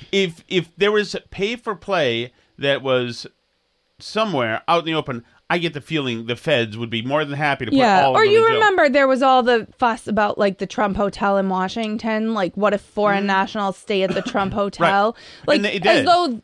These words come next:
Speaker 2: yeah.
Speaker 1: And I would, too, if
Speaker 2: To
Speaker 1: I was
Speaker 2: im-,
Speaker 1: a foreign national.
Speaker 2: to impress Trump.
Speaker 1: Of course.
Speaker 2: So you can say, "Oh, I was just in your hotel downtown. Beautiful place. It's amazing.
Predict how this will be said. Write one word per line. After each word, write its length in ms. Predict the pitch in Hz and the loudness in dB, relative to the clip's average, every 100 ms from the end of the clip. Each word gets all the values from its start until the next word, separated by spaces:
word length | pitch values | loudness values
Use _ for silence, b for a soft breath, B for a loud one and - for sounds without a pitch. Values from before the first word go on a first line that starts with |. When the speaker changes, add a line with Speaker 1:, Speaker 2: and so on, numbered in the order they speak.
| _ | _
Speaker 2:
yeah. 220 | 320 440 - _ 196 | 0 0 0 _ 2
Speaker 1:
And 140 | 190 | 4
I 140 | 226 | 4
would, 340 | 247 147 117 123 - | 4 2 0 -4 -2
too, 320 | 240 196 110 135 | 0 0 -2 -2
if 80 | |
Speaker 2:
To 80 | 165 | 2
Speaker 1:
I 40 | 156 | 4
was 60 | 294 | 4
Speaker 2:
im-, 40 | |
Speaker 1:
a 40 | |
foreign 200 | 156 294 | 2 0
national. 220 | 277 294 285 | 2 2 2
Speaker 2:
to 40 | |
impress 320 | 269 - 359 | 0 0 0
Trump. 280 | - 370 - | 0 -2 0
Speaker 1:
Of 120 | 185 - | -4 0
course. 320 | 294 359 - | 0 0 0
Speaker 2:
So 80 | 311 | 0
you 80 | |
can 100 | 277 | 0
say, 200 | 330 339 302 | 4 4 6
"Oh, 160 | 339 | 6
I 60 | 285 | 4
was 120 | 247 | 2
just 220 | 262 262 | -4 -4
in 100 | 269 | 0
your 140 | 262 254 | 2 2
hotel 380 | 269 220 277 262 | 2 0 0 2
downtown. 420 | 226 208 285 254 | 0 2 0 0
Beautiful 380 | 226 254 240 220 | 0 -2 0 -2
place. 340 | 240 233 240 | 2 0 0
It's 120 | 214 | -4
amazing. 600 | 214 220 220 226 220 214 | -2 0 2 2 0 -4